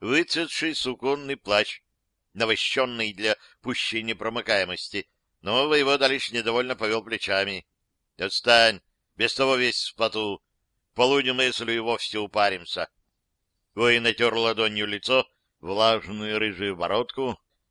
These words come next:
подтянул ремешок шелома вверх на подбородок, оставив под верхней губой. Уж очень скулы натирал, ровно наждак.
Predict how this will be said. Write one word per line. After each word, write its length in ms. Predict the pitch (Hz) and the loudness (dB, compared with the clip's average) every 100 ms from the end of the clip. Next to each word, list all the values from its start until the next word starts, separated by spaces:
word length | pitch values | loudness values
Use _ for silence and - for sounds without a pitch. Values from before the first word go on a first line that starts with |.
| _ | _
подтянул 480 | 107 - 123 151 139 | -2 -2 -2 0 2
ремешок 460 | 113 113 147 151 | 2 2 2 0
шелома 420 | - 127 131 127 123 | 0 0 2 2 -2
вверх 460 | 123 123 127 110 | 0 2 2 0
на 160 | 95 107 | -8 -6
подбородок, 580 | 113 107 113 120 117 110 _ - - | -4 -2 0 2 0 -4 _ -20 -2
оставив 540 | 110 - 120 120 113 | -2 2 2 2 0
под 140 | 113 113 | -4 0
верхней 420 | 120 104 107 110 | 0 -2 -6 -6
губой. 500 | 110 104 113 113 - _ _ _ _ _ | -6 -2 0 0 -4 _ _ _ _ _
Уж 160 | 95 - | -6 -2
очень 400 | 175 156 160 135 | 0 0 -4 -4
скулы 440 | - - 151 156 | -6 -4 -4 -2
натирал, 580 | 143 135 131 120 95 65 | -4 -4 -2 -2 -2 -4
ровно 380 | 92 104 113 120 | -4 -4 -2 -4
наждак. 560 | 117 101 82 85 - | -4 -4 -2 -2 -2